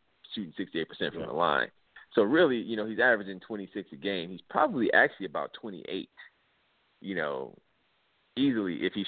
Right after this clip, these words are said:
Speaker 1: shooting seventy-five percent from the, from the free throw line instead of sixty-eight, um, which I don't even understand how that's happening. Like,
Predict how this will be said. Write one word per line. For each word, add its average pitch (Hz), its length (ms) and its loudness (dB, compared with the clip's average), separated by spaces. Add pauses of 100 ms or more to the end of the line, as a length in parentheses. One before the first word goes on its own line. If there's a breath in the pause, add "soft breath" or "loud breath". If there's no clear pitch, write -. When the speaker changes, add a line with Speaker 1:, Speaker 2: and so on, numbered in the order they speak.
Speaker 1:
shooting 90 280 -2
seventy-five 82 500 4
percent 80 340 -6
from 71 160 -10
the, 60 100 -10 (340)
from 80 140 -4
the 60 180 -4
free 92 120 2
throw 52 180 0
line 58 200 0
instead 65 220 2
of - 200 -2
sixty-eight, - 460 0 (680 loud breath)
um, 71 420 2 (380)
which - 180 -2
I 117 80 6
don't 156 220 6
even 139 140 -2
understand 117 520 0
how 104 140 2
that's 104 260 2
happening. 82 400 -4 (160)
Like, 82 180 -4